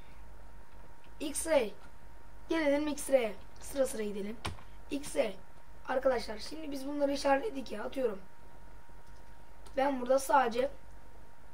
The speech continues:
taşların yok oğlum. Her yer taş dolu zaten. Ben burada sadece demirlerin, altınların ve kömürlerin görünmesini istiyorum. Dur bir dakika, şunun ayarlarını yapacağız. E, yüzde sıfır.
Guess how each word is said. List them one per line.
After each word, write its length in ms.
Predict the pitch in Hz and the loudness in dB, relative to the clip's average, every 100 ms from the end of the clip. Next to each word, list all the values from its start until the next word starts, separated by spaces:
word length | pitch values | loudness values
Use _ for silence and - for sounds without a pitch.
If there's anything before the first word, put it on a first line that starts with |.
| - | -6
taşların 600 | - - 277 - 247 220 | -2 0 0 2 0 0
yok 140 | 208 190 | -4 -4
oğlum. 200 | 185 190 190 220 | -4 -4 -6 -4
Her 160 | 214 208 | -2 -2
yer 220 | 196 214 | -4 -4
taş 280 | 233 220 214 | -4 -2 -2
dolu 120 | 185 | -4
zaten. 320 | 190 180 - - - - - - - - | -4 -6 -6 -6 -8 -8 -8 -6 -6 0
Ben 240 | 302 320 285 | 2 4 2
burada 180 | 277 294 | 0 0
sadece 560 | - 320 262 240 269 - - - - - | 4 6 6 6 4 4 -6 -6 -6 -4
demirlerin, 600 | 262 294 269 240 214 214 254 - - - | 0 4 4 6 4 4 -4 -6 -6 6
altınların 640 | 294 285 262 233 214 240 - - - | 6 6 0 0 0 -2 -2 -6 -4
ve 100 | 240 | -4
kömürlerin 640 | 226 - 294 254 254 277 269 | -2 2 4 4 4 4 4
görünmesini 540 | 262 262 240 226 220 | 4 2 0 -2 -4
istiyorum. 360 | 196 - 175 - - - - - - - - - - - - - - - - - - - | -4 -4 -6 -6 -6 -6 -8 -6 -6 -6 -6 -6 -6 -6 -6 -6 -6 -6 -6 -6 -6 -2
Dur 120 | 233 202 | -2 0
bir 80 | |
dakika, 240 | 190 190 196 | -2 -2 -4
şunun 240 | - 233 | -4 -4
ayarlarını 460 | 226 220 220 214 214 | -2 0 0 -2 -2
yapacağız. 540 | 208 196 202 214 - - - - - | -4 -6 -6 -6 -6 -6 -6 -6 -6
E, 40 | 240 | -4
yüzde 320 | 233 220 226 | -4 -2 -2
sıfır. 360 | - 220 - | 0 -2 -4